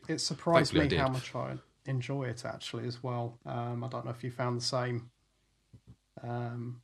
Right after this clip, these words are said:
Speaker 1: but just sort of having, uh, having had the watch, um, it's really grown on me, sort of having that notification, having it there,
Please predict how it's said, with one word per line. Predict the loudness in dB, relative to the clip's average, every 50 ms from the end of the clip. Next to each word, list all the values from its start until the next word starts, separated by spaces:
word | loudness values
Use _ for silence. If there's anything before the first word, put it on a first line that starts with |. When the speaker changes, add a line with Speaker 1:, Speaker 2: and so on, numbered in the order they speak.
| _ _ _
Speaker 1:
but | -8 -6
just | -6 -6 -6 -6
sort | -6 -6
of | -6 -2
having, | 0 0 2 2 0 0 -2 -2 -6 -10 _ _ _ _ _ _ _ -20 -20 _ -8
uh, | -8 -4
having | 0 0 2 2 4
had | 4 4 2 2
the | 2
watch, | -2 -2 -2 -4 -4 -8 -10 -10 -12 -14 _ _ _ _ _ _ _ _ _ _ -20 -20 -20 -20 -12 -8
um, | -6 -4 -4 -4 -6 -6 -6 -6 -6
it's | -6 -6 -4
really | -2 0 0 0 0
grown | 2 2 2 2 2 2
on | 0 -2 -4
me, | -6 -6
sort | -8 -8 -8 -8 -6
of | -4
having | -4 -2 -2 -2 -4 -4
that | -4 -4 -6 -6 -10 _ _ _ _ _ _ -8
notification, | -6 -4 -4 -4 -6 -10 -16 -12 -6 -4 -2 -2 -2 -4 -6 -8 -6 -6
having | -6 -6 -6 -6
it | -6 -6
there, | -4 -4 -2 -2 -2 -4 -6